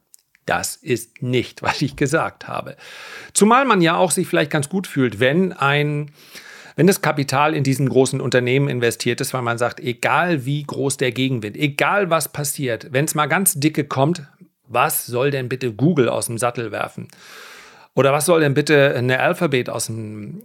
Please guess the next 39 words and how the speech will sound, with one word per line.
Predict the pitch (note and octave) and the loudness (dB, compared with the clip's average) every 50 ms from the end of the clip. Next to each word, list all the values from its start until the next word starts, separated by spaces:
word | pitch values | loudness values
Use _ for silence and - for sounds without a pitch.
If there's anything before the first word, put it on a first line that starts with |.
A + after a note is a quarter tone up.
| - - | -12 -6
Entschuldigung, | - B2 - D3 C3+ B2+ G#2 A2 A2+ A2+ A2 | -4 0 4 4 4 4 2 -2 -6 -8 -8
eine | A2 A2+ B2+ C#3+ | -8 -6 -2 0
Amazon | D3+ E3+ G3 F3 D3 C#3+ C3 | 2 4 4 4 2 2 0
aus | - B2+ - - - | -2 -4 -6 -6 -6
dem | A#2 A#2 | -6 -4
Sattel | A2+ B2+ A#2 - B2 A#2 - | 0 0 0 0 0 -6 -4
werfen? | F2 B1 A2 - - - - - - | -4 -4 -4 -6 -8 -14 -16 -10 -6
Mit | C3+ C3+ A#2+ - | -6 -4 0 2
den | D#3+ F3+ G3+ F#3 | 4 4 4 2
Cash-Reserven, | - - E3 F#3 F3 - - D#3+ D3 A#2+ B2 A#2 A2+ A2+ A#2 D3 E3+ E3 _ _ - - - - - - | 0 0 -2 -2 -2 -2 -4 -4 -2 0 0 0 0 0 -2 -4 -6 -8 _ _ -20 -20 -20 -20 -8 -2
ich | G3+ F3 - - | -2 -2 -2 0
fühle | - A#3 C4 | -2 -2 0
mich | B3+ A#3+ G#3+ F3+ - - - | 0 0 -2 -4 -4 -4 -2
manchmal | C3 C#3+ F#3 G#3 - - F3+ F3 F3 E3 | 0 0 0 0 -2 -2 -2 -2 -2 -2
in | D#3+ D3 | -2 -2
solchen | C3 C3 E3 F3 - - D#3+ | -2 -2 -2 -2 -4 -6 -6
Phasen | D3 - C3 C#3 D#3 D#3 D#3 D#3 | -4 -2 -2 -2 -2 -2 -4 -6
einfach | - C#3+ C#3+ D3 C#3+ | -6 -6 -6 -6 -8
auch | D3 C3+ - | -8 -8 -8
gut | - G#3+ G3+ - | -6 -6 -4 -2
damit, | G3 F3+ F3 E3+ - | 0 0 0 -2 -2
egal | E3+ E3 D3 - F3+ F#3+ G3+ F#3 | -4 -4 -4 -2 -2 0 0 0
ob | F3 - | -2 -2
die | - E3 D3 | -4 -8 -8
Kurse | - D3+ D#3 D#3+ C#3+ D3 B2 | -4 -2 -2 0 0 -2 -6
purzeln, | - - D#3 D#3 D#3 - D#3 D3 C#3+ | -2 0 0 2 0 0 -6 -4 -4
weil | C3+ C3 | -4 -4
ich | C3 A#2 - | -6 -6 -6
sag, | - B2+ B2 B2 - - _ _ _ _ - | -4 -4 -4 -6 -8 -14 _ _ _ _ -16
„Na, | - - - - - - _ _ _ _ _ - - - - - - - - | -12 -10 -8 -8 -10 -12 _ _ _ _ _ -20 -20 -20 -20 -20 -20 -18 -12
auf | - G#2+ - - | -10 -8 -6 -6
lange | G2 F#2+ A2 A2 A2 | -6 -6 -4 -6 -4
Sicht | G2+ G#2 G2 F#2 - - - _ _ _ _ _ - | -4 -6 -6 -8 -8 -12 -16 _ _ _ _ _ -8
kann | - A2+ A2+ A#2+ A#2 A2+ - _ | -4 -2 0 0 -2 -4 -6 _
hier | - - A2 G#2+ | -2 0 0 0
doch | A2+ G#2+ - - | 0 -4 -4 -4
relativ | G2+ G2+ G#2 G#2 - - A2+ G#2+ - - | -4 -2 -4 -4 -6 -8 -10 -10 -6 -4
wenig | A2 G2+ G2+ G2 - - | -4 -4 -4 -4 -8 -6
passieren.“ | - A#2 A2+ - - A2+ F#2+ - - - | -6 -4 -4 -4 -4 -6 -8 -8 -12 -18